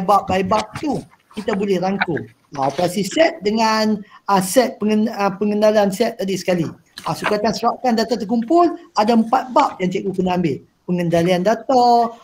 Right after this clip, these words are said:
ah, sukatan ketunjungan memusat, ah, sukatan serakan data tak terkumpul, ah, boleh duduk bersama-sama. Ah, itu, itu atas kebijaksanaan cikgu lah. Ah, kalau cikgu tengok tadi, ah, ini kita panggil modular. Ah, kita modularkan, kita be-,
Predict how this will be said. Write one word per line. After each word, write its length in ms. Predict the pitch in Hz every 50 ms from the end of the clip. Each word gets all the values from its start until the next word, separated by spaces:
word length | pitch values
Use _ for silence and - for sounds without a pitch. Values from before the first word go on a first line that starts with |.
| - 185
ah, 80 | 170
sukatan 400 | 170 - - 196 190 190 190 170
ketunjungan 400 | 151 - 180 185 196 196 196 190
memusat, 720 | 190 190 202 226 247 247 262 254 240 233 226 226 233 - - - _ _ _
ah, 120 | - 160 139
sukatan 340 | - - 190 180 190 196 185
serakan 480 | - 208 220 - - - 226 220 214 202
data 240 | 202 208 208 220
tak 240 | 214 208 226 - -
terkumpul, 400 | 180 240 240 233 - 294 277 254 - - _ _ -
ah, 80 | 156 151
boleh 400 | 147 151 226 254 233 196 151 143
duduk 320 | 185 196 175 190 190 -
bersama-sama. 640 | - - 170 165 165 160 - 156 151 131 113 113 - - - - - - - - - _ _ - - - -
Ah, 80 | 131 160
itu, 240 | 208 208 - 285 247
itu 240 | 240 220 - 269
atas 400 | - - 208 208 - 233 196 -
kebijaksanaan 720 | - - 208 208 208 175 208 226 - - 208 220 254 247 214 196
cikgu 320 | 247 233 220 233 277 330 -
lah. 80 | - - - - _ _ - -
Ah, 80 | 156
kalau 220 | 147 - 160 165 165
cikgu 240 | 170 185 190 180 180
tengok 320 | 190 190 208 208 202 -
tadi, 480 | 175 175 180 240 302 339 370 - - - - - -
ah, 80 | 170 175
ini 240 | 202 214 247 269 254
kita 240 | - 190 - 196
panggil 300 | 190 - 196 196 196 190
modular. 500 | 185 185 185 180 208 196 170 131 110 113 - - _ _ - - _ _ _ _ - -
Ah, 80 | 139
kita 240 | 135 180 180 - 185
modularkan, 720 | 170 170 175 175 202 202 202 190 185 - 151 123 117 113
kita 320 | - 175 175 180 185 190 - -
be-, 240 | 147 135 208 - -